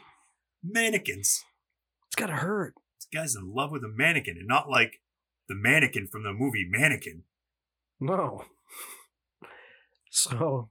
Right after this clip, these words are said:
Speaker 2: anyway, so we're, we're at the Roosevelt Hotel now. There's two nu-, two nurses outside. They're, you know, they're leaving their shift, and they're, they're talking
Speaker 1: They're not a
Speaker 2: about
Speaker 1: hotel,
Speaker 2: the,
Speaker 1: they're at
Speaker 2: the
Speaker 1: a hospital.
Speaker 2: That's what I said, the Roosevelt Hospital, didn't I?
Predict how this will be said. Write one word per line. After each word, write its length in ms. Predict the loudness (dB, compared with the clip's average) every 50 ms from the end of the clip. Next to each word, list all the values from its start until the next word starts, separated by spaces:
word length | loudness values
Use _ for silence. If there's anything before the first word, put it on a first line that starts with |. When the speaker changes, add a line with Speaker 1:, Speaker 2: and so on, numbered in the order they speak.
| -8 -2
Speaker 2:
anyway, 540 | 0 2 4 4 2 0 -2 -4 -6 -8 -10 -12 -16 -16 -16 -10 -4
so 240 | 0 0 2 0 0
we're, 220 | 0 0 -2 -2 -4 -10 -16 -18 -18 -14 -8 -2
we're 160 | 0 2 2
at 100 | 2 2
the 80 | 0 0
Roosevelt 520 | 2 4 4 4 4 2 0 0 2 2 2
Hotel 460 | 2 0 0 0 0 2 0 0 -2
now. 360 | -2 -4 -4 -4 -6 -8 -10 -14 _ _ -20 -20 _ -20 -20 _ _ _ _ _ _ _ _ _ _ _ _ _ _
There's 220 | -6 -4 -4 -4 -2
two 240 | 0 0 0 2 0
nu-, 240 | 0 -2 -2 -4 -2
two 160 | 0 0 2
nurses 360 | 4 4 2 2 2 0 0
outside. 720 | 0 0 0 0 0 0 0 0 -2 -2 -4 -4 -4 -6 -10 _ _ _ _ -20 -20 -20 _ _
They're, 180 | -6 -6 -6 -6 _ _
you 160 | -6 -4 -4
know, 80 | -2 -2
they're 120 | -2 0
leaving 300 | 0 0 0 0 0 0
their 160 | 0 -2 0 0
shift, 420 | 2 2 2 2 2 -2 -4 -6
and 80 | -6 -6
they're, 200 | -4 -6 -6 -10 _ _ -6
they're 200 | -6 -6 -6 -6 _
talking 540 | -2 0 2 0 0 0 -2 -2 -2 -4 -6 -8 -12 -14 -12 -10
Speaker 1:
They're 100 | -8 -6
not 160 | -6 -6 -8 -8 -10 -12
a 40 | -8
Speaker 2:
about 260 | -4 0 0 2 4
Speaker 1:
hotel, 220 | 4 4 6 6 4
Speaker 2:
the, 80 | 4
Speaker 1:
they're 140 | 2 2 2 2
at 80 | 2
Speaker 2:
the 60 | 0
Speaker 1:
a 40 | 2
hospital. 460 | 4 4 4 4 2 -4 -16 -20 -20 _ _ _ _ _ _ _ _ _ _ _ _ _ _ _ _ _ _ _ -8
Speaker 2:
That's 140 | -4 -2
what 60 | -2 0
I 40 |
said, 200 | 0 0 0 0
the 80 | 0 0
Roosevelt 400 | -2 -2 -2 -2 -2 -2 -2 0
Hospital, 400 | 0 -2 -2 -2 -6 -6 -6 -6
didn't 180 | -4 -4 -2 -2
I? 160 | -2 -4